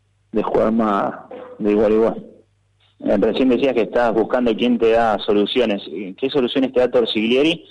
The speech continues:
Speaker 2: Y en caso de, de jugar también Spinelli, eh, en ese sentido.
Speaker 1: Mira, Torsiglieri lo que tiene es, eh, una demanda importante, tiene un orden táctico,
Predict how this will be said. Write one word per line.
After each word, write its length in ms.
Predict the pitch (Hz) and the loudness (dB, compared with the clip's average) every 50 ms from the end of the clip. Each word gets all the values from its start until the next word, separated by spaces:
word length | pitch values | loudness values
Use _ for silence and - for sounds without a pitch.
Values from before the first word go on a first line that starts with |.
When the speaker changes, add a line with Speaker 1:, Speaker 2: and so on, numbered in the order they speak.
| - _ _ | -20 _ _
Speaker 2:
Y 140 | - - 104 | -6 -2 -2
en 140 | 101 104 95 | -2 0 0
caso 280 | 123 131 - - 123 | -2 -2 -2 0 2
de, 200 | 110 104 101 92 | 2 2 2 2
de 140 | 104 104 101 | 2 0 0
jugar 260 | - - 110 117 127 | 2 2 2 2 2
también 260 | - 107 110 117 113 | 2 0 0 0 0
Spinelli, 560 | 110 - - 107 107 113 110 101 92 - - - - | -2 -4 -4 -2 0 0 0 0 -2 -4 -6 -12 -10
eh, 260 | 95 95 95 90 - - | -6 -6 -6 -6 -8 -10
en 180 | 92 95 98 | -10 -8 -8
ese 180 | 101 98 - 98 | -10 -10 -10 -14
sentido. 300 | - - 98 90 101 95 | -12 -10 -6 -4 -4 -2
Speaker 1:
Mira, 320 | - - - 160 147 - - | 0 0 0 0 0 0 0
Torsiglieri 460 | 131 123 - - 135 135 151 175 175 | 0 -2 0 0 -2 0 2 2 4
lo 160 | 165 156 135 | 4 4 2
que 100 | 139 139 | 2 0
tiene 540 | 120 143 170 180 190 190 170 160 156 151 147 | 0 0 0 0 0 0 0 0 0 0 0
es, 120 | 143 - - - - - - - _ - - | 0 -2 -6 -10 -20 -20 -20 -20 _ -8 -2
eh, 840 | 127 120 117 113 113 110 110 110 110 110 107 107 107 107 104 98 98 - - - - _ _ _ _ _ _ _ _ _ - | 0 0 2 2 2 2 0 0 0 0 0 0 0 -2 -2 -4 -6 -8 -12 -20 -20 _ _ _ _ _ _ _ _ _ -4
una 280 | - 135 139 135 127 123 | -2 0 0 0 2 2
demanda 500 | 131 131 127 127 135 139 139 135 131 127 | 2 2 2 2 2 2 2 2 2 2
importante, 640 | 113 - - - - - 175 170 165 147 127 135 123 | 2 0 0 0 0 0 0 0 0 0 0 0 -2
tiene 340 | - - 120 123 127 120 120 | -2 0 -2 0 0 0 -2
un 200 | 113 110 120 123 | -2 0 0 0
orden 320 | 123 120 117 113 107 98 | 2 2 2 0 0 0
táctico, 640 | - 120 117 - - 113 - - 101 92 - - | 0 -2 -2 -2 -4 -4 -2 0 0 0 0 -4